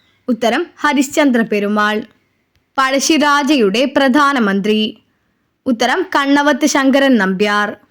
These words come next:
ബ്രിട്ടീഷുകാർക്കെതിരെയുള്ള യുദ്ധത്തിൽ പഴശ്ശിരാജാവിന്റെ കേന്ദ്രമായിരുന്ന മല. ഉത്തരം പുരളിമല. ബ്രിട്ടീഷുകാർക്കെതിരെ പഴശ്ശിരാജ ആവിഷ്കരിച്ച യുദ്ധതന്ത്രം. ഉത്തരം ഗറില്ല യുദ്ധം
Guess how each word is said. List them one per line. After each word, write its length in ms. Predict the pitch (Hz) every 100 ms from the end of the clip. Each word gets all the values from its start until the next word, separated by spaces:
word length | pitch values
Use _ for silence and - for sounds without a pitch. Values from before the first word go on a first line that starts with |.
| _ _ _ _ _ _ _ -
ബ്രിട്ടീഷുകാർക്കെതിരെയുള്ള 1500 | 233 339 285 370 381 370 359 359 339 269 320 320 226 180 226 -
യുദ്ധത്തിൽ 440 | 269 240 285 262 311
പഴശ്ശിരാജാവിന്റെ 1120 | 277 294 294 285 311 294 254 285 277 285 302 302
കേന്ദ്രമായിരുന്ന 760 | 277 262 285 277 277 277 269
മല. 480 | 214 185 190 196 196 - _ _ _ _ _ _ -
ഉത്തരം 420 | 240 240 254 359 -
പുരളിമല. 800 | 302 294 269 202 190 202 202 - - _ _ _ _ 226
ബ്രിട്ടീഷുകാർക്കെതിരെ 1160 | 262 247 285 - 277 294 285 262 208 196 240 -
പഴശ്ശിരാജ 640 | 277 277 - 311 294 285 302
ആവിഷ്കരിച്ച 800 | 277 277 269 - - 254 233 302
യുദ്ധതന്ത്രം. 1040 | 285 254 240 240 196 190 196 208 214 - _ _ _ _ _ _ _ -
ഉത്തരം 340 | 247 240 233 -
ഗറില്ല 480 | 262 277 277 262 277
യുദ്ധം 380 | 269 202 233 320